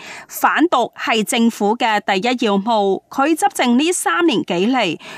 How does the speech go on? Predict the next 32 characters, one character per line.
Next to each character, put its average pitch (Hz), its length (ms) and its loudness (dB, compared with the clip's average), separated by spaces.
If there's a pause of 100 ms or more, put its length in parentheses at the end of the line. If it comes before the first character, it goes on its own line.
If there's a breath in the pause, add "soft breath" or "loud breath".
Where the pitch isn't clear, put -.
(120 loud breath)
整 277 240 2
合 370 260 0 (120)
跨 381 320 -2
部 208 240 0
會 196 160 -2
嘅 240 100 -2
力 214 200 -2
量， 208 380 0
全 190 260 -2
力 196 140 -2
反 185 340 0
毒。 208 340 0 (320 loud breath)
只 262 240 -2
要 339 120 2
有 240 340 0
不 277 220 -2
足 294 120 -2
嘅 247 120 -2
地 185 240 0
方， 240 380 0 (120)
政 240 280 2
府 214 240 -2
就 277 100 0 (180)
擴 214 300 0
充 311 280 2
人 190 260 0
力， 196 260 -2 (160)
注 - 180 -2
入 220 220 0 (160)
更 214 180 2
多 226 240 0
資 233 160 -4